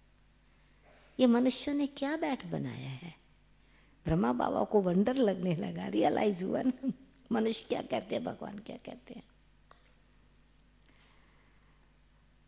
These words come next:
बाप की गीता से सदगति हुई है, मनुष्यों ने क्या बैठ के बनाया है? गीता में कृष्ण का नाम डाला ना।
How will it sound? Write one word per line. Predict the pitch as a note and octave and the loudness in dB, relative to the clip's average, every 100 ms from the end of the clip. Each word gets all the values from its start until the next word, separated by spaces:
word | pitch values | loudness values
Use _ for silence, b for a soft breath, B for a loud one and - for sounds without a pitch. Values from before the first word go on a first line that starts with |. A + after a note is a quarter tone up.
| - - - - - | -20 -20 -20 -20 -10
बाप | D#3 D#3 G3+ | -4 -2 2
की | - E4+ | 4 4
गीता | D4+ D4 D#4+ E4 | 4 2 2 2
से | D4+ D#4 | 4 2
सदगति | C#4+ C4+ A3 A3 A3+ G#3+ | 2 2 2 2 2 2
हुई | F#3 F#3+ | 2 4
है, | G3 | 4
मनुष्यों | F#3 F#3+ G3+ - D#4+ | 4 2 0 0 0
ने | A4 | 0
क्या | G#4 - D#4+ | -2 -2 0
बैठ | C#4+ C#4+ - | 0 -2 -4
के | C4 | -4
बनाया | A#3 A3+ A3 | 0 0 -2
है? | G#3 G3 - - - - - - A3+ F#3+ - - - - | -4 -6 -12 -20 -20 -20 -20 -14 -12 -12 -14 -20 -14 -6
गीता | F3 F#3 G3 | -4 0 0
में | - | 0
कृष्ण | - E3 - | -6 -10 -8
का | - - | -6 -6
नाम | - - | -6 -8
डाला | - - - | -10 -12 -12
ना। | G#3+ | -12